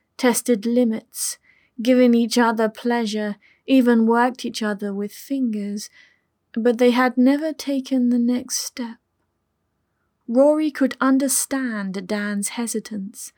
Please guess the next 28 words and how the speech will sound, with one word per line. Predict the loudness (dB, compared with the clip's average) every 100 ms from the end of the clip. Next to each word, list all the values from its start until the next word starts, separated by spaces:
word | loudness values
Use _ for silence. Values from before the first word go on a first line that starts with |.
| _ _ _ _ _ _
but | 2 2 4
he | 2
was | 4 2 4
not | 4 4 0
in | -2 -2
the | 0
mood | 0 0 -2 -6
for | -12 -10 -10
it. | -12 -16 -20 -20 _ _ _ _ _ _ _ _ _ _ _ _
"Yes," | 2 4 4 0 -2 -4 _ _
he | _ -2
said, | 0 -2 -2 -6 -10 _ _ _
and | -2 2
turning | 4 6 6
to | 6 4
his | 4 4
lover | 2 2 2 0
without | 0 -2 -2 -4 -4
taking | -4 0 0
his | 0 -4
hands | -4 0 2 0
from | -2 -4 -2
the | -4
rail, | -4 -6 -6 -6
he | -4 -6
flashed | -4 -4 -4 -4 -8
his | -6 -6 -6
teeth. | -6 -8 -8 -16